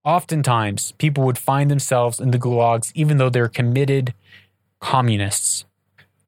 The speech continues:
Now, Lenin in the U S S R took his ideas from Marx and Engels, who we have been referencing in this episode a lot. And Marx and Engels actually didn't come up with these ideas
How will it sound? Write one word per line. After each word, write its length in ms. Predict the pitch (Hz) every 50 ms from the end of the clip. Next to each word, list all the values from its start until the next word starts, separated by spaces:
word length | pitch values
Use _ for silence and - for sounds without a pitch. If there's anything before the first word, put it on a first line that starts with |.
| _ -
Now, 260 | 147 156 160 156 - _ _ _ _ _ -
Lenin 600 | 139 135 139 165 190 185 151 123 113 127 160 180 - -
in 120 | 147 139
the 60 | 139 131
U 160 | 139 147 135
S 120 | 120 -
S 200 | 139 120 - -
R 340 | 143 123 117 117 113 113 - - -
took 220 | - - 240 233 -
his 220 | - 175 165 147 -
ideas 920 | 165 135 131 123 113 - 127 131 127 120 113 101 98 98 - - - - - _ _ _ _ -
from 220 | - - 147 135 135
Marx 400 | 127 123 120 123 127 - - -
and 120 | 120 -
Engels, 380 | 131 131 127 120 104 101 - -
who 180 | 127 123 120 - -
we 100 | 131 135
have 160 | 131 123 123
been 260 | 123 117 113 113 - - -
referencing 880 | 143 123 135 143 156 - - 151 127 110 - - 120 110 104 104 101 - - -
in 140 | - 131 127
this 180 | 117 107 -
episode 560 | 123 120 - 135 - - 120 113 110 107 107 - -
a 80 | 127
lot. 320 | 117 120 123 127 117 - - _ - - - - - - - - -
And 280 | - 156 160 160 165 - _ _
Marx 440 | - 160 185 240 269 277 - - -
and 100 | 160 143
Engels 680 | - 143 165 185 160 123 117 104 101 110 - - - - _ _ _ _ _ _ _ _ - -
actually 580 | 175 185 - - 185 180 175 170 165 160 - _ _ _ _ _ _ _
didn't 240 | - 202 196 - -
come 220 | - - 185 190
up 160 | 165 139 -
with 140 | - 139 -
these 320 | - 131 123 117 113 - -
ideas 640 | - 127 123 117 117 135 135 131 123 117 113 110 -